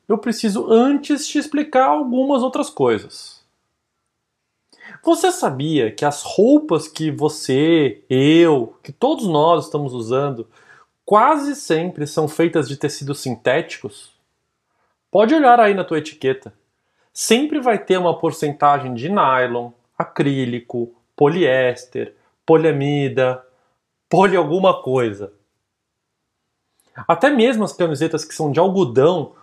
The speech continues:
quase sempre têm uma fração de tecido sintético pra dar um pouco mais de elasticidade ao tecido.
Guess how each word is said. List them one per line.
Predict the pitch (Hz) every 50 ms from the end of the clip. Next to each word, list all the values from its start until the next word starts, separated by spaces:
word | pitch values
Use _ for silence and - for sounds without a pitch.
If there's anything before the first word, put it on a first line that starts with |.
| _ _ _ _
quase | - - 214 254 302 294 285 302 294
sempre | - - 190 185 190 220 233 233 - 233
têm | - - 202 196
uma | 196 208 202
fração | 208 - - 247 - - - - - 180 180 202 233 247 226 170
de | 143 147
tecido | 147 - 156 147 - - 127 120 135
sintético | - - 214 214 214 - 160 180 196 190 - - - - 196 - - - - - _
pra | - 180 185
dar | 175 220
um | 233 220
pouco | - 247 233 - 247
mais | 233 233 233 214
de | 202
elasticidade | 233 233 226 226 - - 240 220 - - 247 208 196 170 170 175 175 147 135
ao | 123
tecido. | - - 123 107 - - 120 110 104 95 -